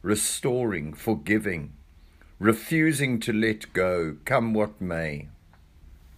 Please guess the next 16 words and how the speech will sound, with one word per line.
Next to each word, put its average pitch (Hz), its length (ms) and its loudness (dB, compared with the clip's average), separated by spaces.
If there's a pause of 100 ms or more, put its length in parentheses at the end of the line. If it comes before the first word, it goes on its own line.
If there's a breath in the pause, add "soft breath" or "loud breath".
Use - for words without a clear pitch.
(640 loud breath)
Coach 208 400 2
Y 98 640 0
points 139 460 0
to - 140 -4
the 120 120 0
good 101 400 -4
book. - 340 -6 (920 soft breath)
Dear 190 240 8
friends, 80 720 -2 (360 soft breath)
let 113 180 6
us 135 300 4
love 113 440 2
one 131 200 2
another 85 720 -2
because 95 480 -2
love 90 480 0